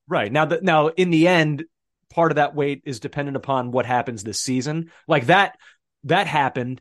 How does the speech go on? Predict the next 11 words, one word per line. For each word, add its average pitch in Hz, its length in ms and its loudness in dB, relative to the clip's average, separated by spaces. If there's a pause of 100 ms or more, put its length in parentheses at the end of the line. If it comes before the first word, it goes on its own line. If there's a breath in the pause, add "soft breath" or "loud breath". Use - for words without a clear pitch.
(200)
and 135 180 -4
Bournemouth 160 380 6
wound 139 240 2
up 131 260 4
a - 60 -8
few 156 160 0
months 143 220 -2
later 135 160 0
getting 135 240 -2
<laughs> 175 100 0
relegated. - 520 -8